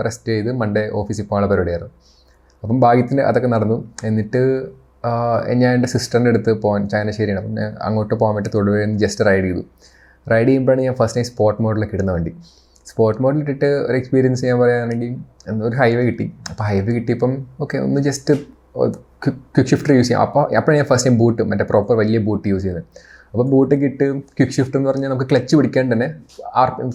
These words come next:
ത്രോട്ടിൽ കട്ട് ചെയ്യാണ്ട് ഫുൾ, ആ, തുറന്നിട്ട് just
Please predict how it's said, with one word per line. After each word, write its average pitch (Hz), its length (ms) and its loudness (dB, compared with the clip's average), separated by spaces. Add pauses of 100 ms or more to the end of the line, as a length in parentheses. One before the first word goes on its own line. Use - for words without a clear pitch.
ത്രോട്ടിൽ 131 580 0
കട്ട് 127 180 -4
ചെയ്യാണ്ട് 120 280 -4
ഫുൾ, 147 480 -6 (240)
ആ, 123 240 -2 (600)
തുറന്നിട്ട് 131 480 2 (280)
just 127 400 -2